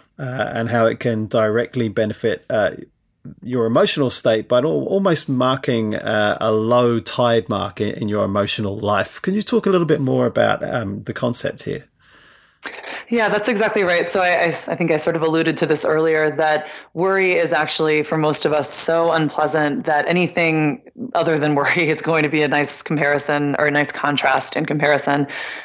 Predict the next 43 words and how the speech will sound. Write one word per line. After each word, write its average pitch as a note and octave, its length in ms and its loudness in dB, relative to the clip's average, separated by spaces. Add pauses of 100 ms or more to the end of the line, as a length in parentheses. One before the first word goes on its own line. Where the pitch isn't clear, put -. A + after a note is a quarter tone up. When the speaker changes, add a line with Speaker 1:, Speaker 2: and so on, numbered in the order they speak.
Speaker 2:
Uh, D3+ 220 2
and E3 200 2
so F3+ 240 2
just E3+ 240 0
as, D#3 160 0
as D#3 180 0
an D#3 60 2
example D3 540 2
of C3 80 -2
this D3 160 -2
from C#3+ 160 -4
my C#3 80 2
research, D3 600 0 (520)
um, D3+ 180 2
as C#3+ 160 -2
I've C#3+ 220 -2 (100)
now D3 160 -2
mentioned D3+ 280 0
several D#3 180 2
times, D#3 240 0
we D#3 240 2
often D3+ 360 0
study D3 540 2 (140)
law C#3+ 180 2
graduates C#3+ 380 0
waiting D3 220 2
for D#3+ 60 -4
bar G3 220 0
exam E3 240 2
results. D3+ 340 2 (360)
We F#3+ 100 2
see G#3 240 0
that F#3+ 160 2
those, E3 380 2 (140)
uh, D3+ 420 2
law D#3 140 2
graduates D3+ 520 0
who D#3 260 2
report D3+ 460 0
high D3 160 0
levels C#3+ 320 0
of C3 140 0
worry, C#3+ 580 2